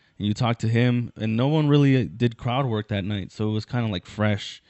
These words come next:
You know, you did crowd work and you did it really, he did it really well. He was just like, he was like, It just, I don't know. I don't wanna say it, but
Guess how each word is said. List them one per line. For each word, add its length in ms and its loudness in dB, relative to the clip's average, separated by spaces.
You 100 -10
know, 80 -2
you 140 0
did 200 -2
crowd 300 2
work 240 2
and 120 0
you 80 0
did 200 -2
it 40 -4
really, 280 -4
he 200 -4
did 180 2
it 40 -2
really 180 4
well. 240 0
He 80 2
was 140 -4
just 160 -8
like, 180 -4
he 80 -10
was 80 -4
like, 140 -4
It 100 -8
just, 220 -12
I 100 2
don't 80 -2
know. 120 -12
I 80 -2
don't 100 4
wanna 140 4
say 180 2
it, 100 -4
but 200 -6